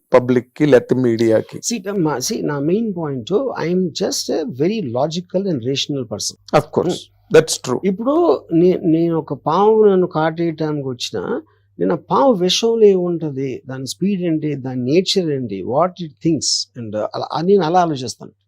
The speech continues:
Speaker 2: అంతేగాని పాము నన్ను, అని నేను పాముకి భయపడను, కోపం రాదు, దాన్ని కసితో చంపేయను. You know? That
Speaker 1: Yeah,
Speaker 2: is
Speaker 1: you
Speaker 2: how
Speaker 1: analyze
Speaker 2: my
Speaker 1: things, sir.
Speaker 2: nature of my,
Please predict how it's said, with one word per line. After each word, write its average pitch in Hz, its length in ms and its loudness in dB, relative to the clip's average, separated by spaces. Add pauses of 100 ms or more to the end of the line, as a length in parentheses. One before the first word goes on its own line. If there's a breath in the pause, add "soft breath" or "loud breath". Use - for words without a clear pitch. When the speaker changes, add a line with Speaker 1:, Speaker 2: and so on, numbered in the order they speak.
(640)
Speaker 2:
అంతేగాని 233 380 6
పాము 254 280 8
నన్ను, 214 220 6
అని 190 180 4
నేను 170 320 4
పాముకి 202 420 4
భయపడను, 185 760 4
కోపం 180 400 0
రాదు, 175 320 -2
దాన్ని 175 340 2
కసితో 180 320 0
చంపేయను. 165 420 -2 (1160)
You 156 60 -2
know? - 80 -6 (400)
That 175 140 10
Speaker 1:
Yeah, 285 100 6
Speaker 2:
is 180 60 6
Speaker 1:
you 190 120 12
Speaker 2:
how 185 80 12
Speaker 1:
analyze 214 380 10
Speaker 2:
my - 120 -2
Speaker 1:
things, 262 180 6
sir. 240 120 4
Speaker 2:
nature 302 300 4
of 208 80 -2
my, 202 340 2